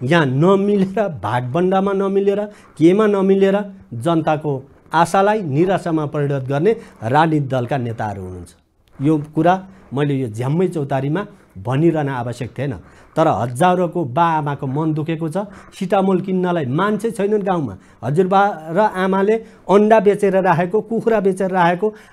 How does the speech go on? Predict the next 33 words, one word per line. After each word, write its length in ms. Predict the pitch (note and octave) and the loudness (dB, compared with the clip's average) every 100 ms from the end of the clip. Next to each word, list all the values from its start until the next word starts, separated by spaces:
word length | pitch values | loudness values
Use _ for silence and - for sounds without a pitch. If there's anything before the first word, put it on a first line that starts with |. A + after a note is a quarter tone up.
| - | 0
आफ्नो 360 | G3 G3+ G#3 E3 - - _ _ _ _ _ | 2 4 2 0 -6 -20 _ _ _ _ _
पेवा 320 | - A3+ A3+ G#3+ | 2 6 6 6
भनेर 600 | C#3+ D3+ F3 D#3+ D3 A#2 | 2 0 0 -2 -6 -4
खसी 280 | E3+ E3 A3 | -2 -2 -2
बोका 260 | F#3 F#3 | -2 -2
बेचेर 360 | E3 E3 D#3+ D#3 | -2 -2 -2 -2
राखेको 360 | D#3 D3 D#3 D3 | -2 -2 -4 -6
पैसा 460 | C#3 F#3+ F3+ A#3+ B3 _ _ _ - | -2 -2 0 -2 -2 _ _ _ 0
काहीँ 220 | B3 A#3 | 2 2
भोलि 320 | C3+ D#3 G#3 | 2 2 2
अप्ठ्यारो 500 | G3+ E3+ E3 F#3+ F#3+ | -2 -4 -2 -2 0
गाह्रो 300 | D3 E3+ E3 | 0 0 0
साह्रो 280 | D#3 D#3+ D#3 | -4 -4 -4
पर्छ 320 | D#3 D3+ D#3 | -4 -4 -2
कि 300 | E3+ G3+ G#3+ _ _ E3 | -4 -6 -12 _ _ 0
आफन्त 340 | D#3+ E3+ E3 | 0 2 -2
त 220 | E3 C#3+ - | -4 -6 -2
कोही 160 | F#3+ | -2
छैनन्, 340 | F#3 F3+ F#3 A3 - - _ E3+ | 0 -2 -2 -4 -10 -20 _ 2
यो 100 | G#3 | 4
पैसा 380 | G#3+ G#3+ - | 4 2 4
भइदियो 380 | F3+ C3 C3 E3+ | 2 2 2 2
भने 160 | E3 E3 | 2 0
उपचार 520 | G#3 G3 A3+ A3+ G3 | 0 0 2 4 2
पाइन्छ 400 | - F3+ F#3+ F#3+ | 2 2 2 4
कि 240 | A3 C4 C4+ - - | 2 0 -6 -14 0
भनेर 300 | B2+ F3 G#3 | 4 6 6
चारमुखे 600 | F3 - A3 A#3 A3 G3+ G3+ | 4 4 6 6 6 4 4
थैली 300 | E3+ F#3 F3+ | 4 2 4
बन्द 280 | G3+ A3 | 2 4
गरेर 260 | G#3+ F#3 E3+ | 2 2 0
राखेको 380 | D#3+ D3 D3 E3 | 0 0 0 -2
आमाले, 500 | D#3 D3+ D3+ G3 | -2 0 0 0